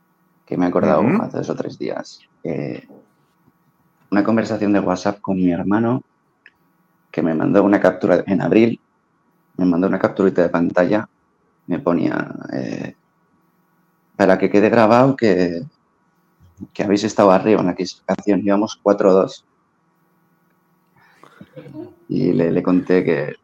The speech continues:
Speaker 1: esperábamos que este año iba a ser algo mejor, pero que, que playoff ni de coña. Y aquí estamos, ¿a qué? A veintinueve de octubre hablando de las World Series.
Speaker 2: Y más que vamos a hablar, y yo creo que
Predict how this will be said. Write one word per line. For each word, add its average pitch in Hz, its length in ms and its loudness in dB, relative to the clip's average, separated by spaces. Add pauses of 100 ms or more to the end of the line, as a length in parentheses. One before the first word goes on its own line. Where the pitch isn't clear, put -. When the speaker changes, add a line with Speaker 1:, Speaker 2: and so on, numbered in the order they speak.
(200)
Speaker 1:
esperábamos 90 480 0
que 95 60 -6
este 95 180 -6
año 98 120 2
iba 98 100 2
a 95 40 -2
ser 95 120 0
algo 92 160 2
mejor, 98 360 0
pero 95 160 2
que, 87 300 0 (540)
que 87 120 -2
playoff 90 340 4
ni 107 100 4
de 90 120 4
coña. 98 380 4 (340)
Y 85 140 -6
aquí 87 200 -2
estamos, - 560 -6 (120)
¿a - 120 -14
qué? 92 120 -2
A 80 180 -6
veintinueve 92 520 0
de 87 260 -2
octubre 90 380 -4
hablando 87 300 0
de 82 280 -6 (460)
las 95 180 -16
World 82 140 -8
Series. - 420 -8 (2500)
Speaker 2:
Y 202 120 -4
más 123 260 4
que 101 100 -2
vamos 104 300 -2
a - 40 0
hablar, 113 360 2
y 98 100 -8
yo 98 120 -2
creo 107 200 -2
que 98 520 -2